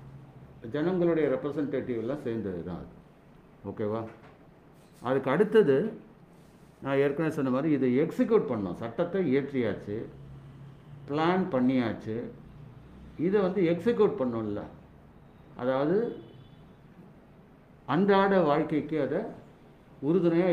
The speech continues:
எடுத்துட்டு போகணும். அது ஒழுங்கா நடைபெறுதா அப்படின்னு பார்க்கறதுக்கு தான் இந்த எக்ஸிக்யூட்டிவ்ஸ். இந்த எக்ஸிக்யூட்டிவ்ன்றனா இந்த அட்மினிஸ்ட்ரேட்டிவா இருக்கக்கூடியவங்க. அதுதான் என்னது?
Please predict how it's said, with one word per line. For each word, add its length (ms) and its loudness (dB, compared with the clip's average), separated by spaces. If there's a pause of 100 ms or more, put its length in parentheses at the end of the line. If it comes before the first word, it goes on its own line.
எடுத்துட்டு 320 0
போகணும். 300 -6 (360)
அது 320 0
ஒழுங்கா 360 2 (720)
நடைபெறுதா 640 4 (100)
அப்படின்னு 320 -6
பார்க்கறதுக்கு 500 -8
தான் 160 -8 (600)
இந்த 340 -6 (2000)
எக்ஸிக்யூட்டிவ்ஸ். 800 -2 (340)
இந்த 260 0
எக்ஸிக்யூட்டிவ்ன்றனா 880 2
இந்த 220 -2
அட்மினிஸ்ட்ரேட்டிவா 760 2
இருக்கக்கூடியவங்க. 640 -8 (960)
அதுதான் 500 0
என்னது? 340 -2